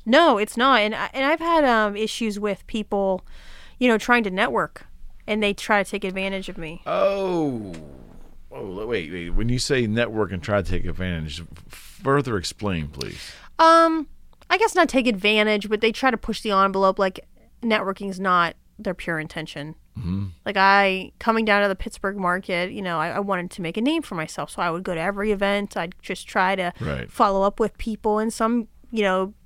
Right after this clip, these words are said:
Speaker 1: guys think that it's more than that.
Speaker 2: Mm-hmm.
Speaker 1: So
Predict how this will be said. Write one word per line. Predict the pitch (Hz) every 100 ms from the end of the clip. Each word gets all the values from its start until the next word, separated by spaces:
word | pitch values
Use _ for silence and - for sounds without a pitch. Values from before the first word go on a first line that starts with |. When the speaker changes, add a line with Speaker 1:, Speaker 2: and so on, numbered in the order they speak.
| -
Speaker 1:
guys | 196 185 190 214 226 - -
think | 208 208 -
that | 196 196
it's | 202 - -
more | 185 220 254
than | 196 180
that. | 185 185 165
Speaker 2:
Mm-hmm. | 156 151 156 73 - - -
Speaker 1:
So | - - 208 202 190 196